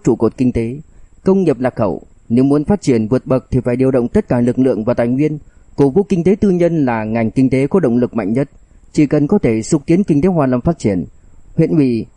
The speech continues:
ủy ban huyện sẽ đối xử công bằng, chính quyền cũng sẽ có các ưu đãi lớn nhất về chính sách.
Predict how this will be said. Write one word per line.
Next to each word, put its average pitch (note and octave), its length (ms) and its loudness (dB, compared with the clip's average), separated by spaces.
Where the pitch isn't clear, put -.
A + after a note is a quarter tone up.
ủy C#3+ 140 4
ban F#3+ 160 2
huyện C3+ 240 0
sẽ D3 160 -2
đối G3 160 2
xử A2+ 160 0
công C#3+ 180 0
bằng, F#2+ 260 -4
chính G3+ 160 2
quyền D3+ 220 2
cũng E3 160 2
sẽ E3+ 160 -2
có D#3+ 320 2
các G3 180 -2
ưu D#3+ 200 2
đãi D3 160 -4
lớn E3 300 0
nhất A#3+ 180 2
về A2+ 140 -2
chính B2+ 180 -2
sách. D#3 200 -6